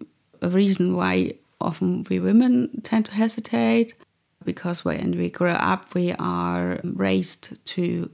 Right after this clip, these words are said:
think always for the others. And she makes it abundantly clear that we can't expect from others that they just know what our boundaries are. We m-, need to make them clear. We need to say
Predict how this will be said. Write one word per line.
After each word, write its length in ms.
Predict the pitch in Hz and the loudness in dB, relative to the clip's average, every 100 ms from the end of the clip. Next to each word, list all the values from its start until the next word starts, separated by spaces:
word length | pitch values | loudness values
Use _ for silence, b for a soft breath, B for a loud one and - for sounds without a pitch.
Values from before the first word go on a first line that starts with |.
| _ | _
think 380 | 190 - 220 202 | -18 2 2 4
always 500 | 175 175 180 180 160 | 0 2 0 0 -4
for 220 | - 196 | -6 -2
the 140 | 185 196 | 0 2
others. 420 | 233 247 240 - B B B B B B B B _ | 2 2 -2 -10 B B B B B B B B _
And 520 | 185 175 175 175 170 - _ - | 0 2 4 4 2 -6 _ -2
she 160 | 185 226 | 4 6
makes 260 | 262 277 | 6 4
it 240 | 247 226 - | 2 2 -2
abundantly 520 | 220 240 269 262 240 | 0 6 8 8 6
clear 560 | 220 - 226 202 180 180 | 4 4 6 6 6 4
that 340 | 180 180 180 - B B B B | 4 2 0 -6 B B B B
we 80 | 196 | 0
can't 360 | 240 269 269 254 | 4 6 6 4
expect 560 | 240 - 220 220 - | -2 0 0 0 -8
from 300 | 196 196 185 | 0 2 4
others 480 | - 226 214 202 196 | 2 2 4 2 0
that 360 | - 190 185 - _ | 0 0 0 -4 _
they 440 | 185 202 196 196 - _ | 0 4 4 2 0 _
just 380 | 196 214 208 - | 2 4 2 4
know 580 | 214 220 240 233 226 - - | 6 8 6 6 4 0 0
what 220 | 196 190 | 0 2
our 140 | 190 | 0
boundaries 600 | 185 185 180 180 175 170 | 2 4 4 4 2 0
are. 340 | 156 170 165 160 | 0 2 2 2
We 100 | - | 4
m-, 260 | 190 196 - | 6 6 6
need 380 | 202 214 262 277 - | 6 8 8 6 2
to 420 | 214 214 214 208 214 _ | 6 6 6 4 0 _
make 280 | 196 196 190 | 4 4 4
them 160 | 190 | 0
clear. 480 | 185 - 196 208 262 | 2 2 4 4 4
We 200 | 247 208 | 4 6
need 240 | 196 202 202 | 6 4 0
to 100 | 208 | -2
say 520 | - 196 190 202 | 2 4 4 0